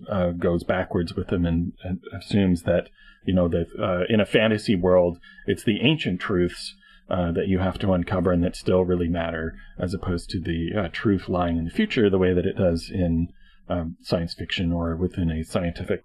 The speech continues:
rationalist viewpoint. Um, taking it away from the,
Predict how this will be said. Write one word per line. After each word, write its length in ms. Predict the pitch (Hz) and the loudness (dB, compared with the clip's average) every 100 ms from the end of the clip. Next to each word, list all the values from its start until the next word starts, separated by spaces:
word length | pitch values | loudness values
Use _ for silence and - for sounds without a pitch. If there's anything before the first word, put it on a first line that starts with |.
| _ | _
rationalist 640 | - 175 - 85 156 - - _ _ - - | -8 -6 -6 -6 -6 -10 -18 _ _ -20 -2
viewpoint. 540 | 113 135 - 92 107 - - - | 2 2 2 2 2 -2 -12 0
Um, 240 | 139 131 123 - | 4 4 2 2
taking 300 | 208 208 180 | 2 4 4
it 100 | 123 | 4
away 320 | 98 113 190 | 6 6 4
from 460 | - - 110 107 98 | 0 2 4 4 4
the, 540 | 101 95 95 92 90 | 4 4 4 4 2